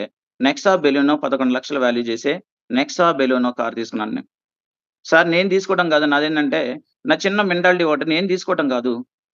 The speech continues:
but నాన్ని నమ్ముకొని వచ్చిన నా టీంలో వాళ్ళతో కలిసి, కలిసి నేను తీసుకోవాలి.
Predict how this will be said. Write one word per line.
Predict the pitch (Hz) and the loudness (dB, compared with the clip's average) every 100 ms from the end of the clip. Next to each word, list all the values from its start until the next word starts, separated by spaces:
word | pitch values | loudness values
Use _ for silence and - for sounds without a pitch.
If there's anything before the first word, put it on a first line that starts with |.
| - | -4
but | 135 180 156 | 2 2 4
నాన్ని | 160 202 226 226 | 4 4 2 -2
నమ్ముకొని | 185 196 226 220 | 0 0 2 2
వచ్చిన | 196 196 175 | 2 -2 0
నా | 156 | 2
టీంలో | 160 170 180 170 | 2 0 2 4
వాళ్ళతో | 156 143 156 127 - _ _ | 2 2 0 0 -4 _ _
కలిసి, | 180 214 - 247 220 _ | 0 0 0 -2 -4 _
కలిసి | - 175 190 190 | -2 -2 -2 -2
నేను | 160 | -2
తీసుకోవాలి. | 147 160 - 143 131 | 0 -2 0 2 2